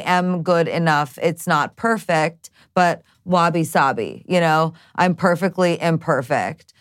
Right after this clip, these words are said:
In, in me saying, yes, do I think it's unfair that celebrities are, like, put in this place where we're not allowed to have problems? Yes.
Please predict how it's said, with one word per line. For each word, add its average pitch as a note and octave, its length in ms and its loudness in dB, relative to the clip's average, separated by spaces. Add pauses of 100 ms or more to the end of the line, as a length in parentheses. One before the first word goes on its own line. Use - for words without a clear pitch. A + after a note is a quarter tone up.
(140)
In, A3 180 2
in A3 360 2
me B3+ 200 2
saying, A3 720 0
yes, F#3+ 520 0
do F#3+ 280 0
I F#3+ 160 2
think F#3 240 -2
it's F3 220 -2
unfair F3+ 800 0
that D#3+ 260 -2
celebrities E3+ 720 -2
are, E3+ 140 0
like, D#3 300 -2
put F#3+ 240 -2
in E3+ 180 0
this E3 220 -2
place F3 440 -2
where E3+ 120 0
we're E3+ 100 0
not E3 220 0
allowed D#3+ 300 0
to E3+ 40 0
have D#3+ 260 0
problems? F3 600 -2 (280)
Yes. F3+ 600 0